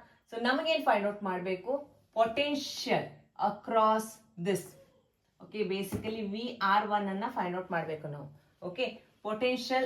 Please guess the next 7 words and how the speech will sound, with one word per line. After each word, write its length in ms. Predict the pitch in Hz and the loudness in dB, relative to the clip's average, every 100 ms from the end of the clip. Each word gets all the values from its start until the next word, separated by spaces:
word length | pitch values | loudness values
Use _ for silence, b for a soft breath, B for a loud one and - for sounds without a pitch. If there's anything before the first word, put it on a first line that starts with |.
| - | 0
across 440 | 196 - 240 349 - - - | -2 2 2 2 -2 -18 -2
five 240 | 202 175 - | 0 0 -4
ohm. 140 | 135 - b b | -10 -12 b b
So 100 | 190 | -6
the 160 | 185 190 - - | -2 -4 -4 -8
potential 800 | 214 226 262 262 254 - 262 285 - - _ _ _ _ _ _ _ _ _ _ _ _ _ _ _ _ _ - - - _ 190 - _ _ 156 | -6 -2 0 2 0 -2 -2 -2 -6 -14 _ _ _ _ _ _ _ _ _ _ _ _ _ _ _ _ _ -20 -20 -20 _ -20 -20 _ _ -4
difference 640 | 185 180 - 226 269 - | -4 -4 -6 -2 -2 -4